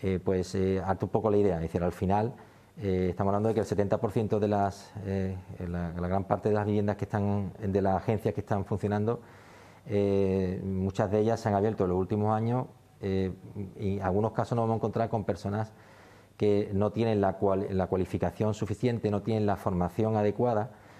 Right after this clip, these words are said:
eh, incluso no tienen a lo mejor, pues, mm, los seguros que hay que tener para, para garantizar un poco al final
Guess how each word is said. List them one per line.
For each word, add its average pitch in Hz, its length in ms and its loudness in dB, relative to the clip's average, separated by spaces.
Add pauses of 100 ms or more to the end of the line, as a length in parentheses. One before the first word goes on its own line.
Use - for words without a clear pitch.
(320)
eh, 95 960 2
incluso 101 420 -2
no 98 100 0
tienen 104 200 2
a 104 40 2
lo 104 60 4
mejor, 104 300 0
pues, 98 280 -2
mm, 90 320 -6
los 87 160 -6
seguros 110 340 2
que - 60 -2
hay 98 60 0
que 90 100 -2
tener 113 300 0
para, 92 380 0
para 85 280 -2
garantizar 87 560 0
un 104 80 -2
poco 101 240 -2
al 98 60 -2
final 98 360 0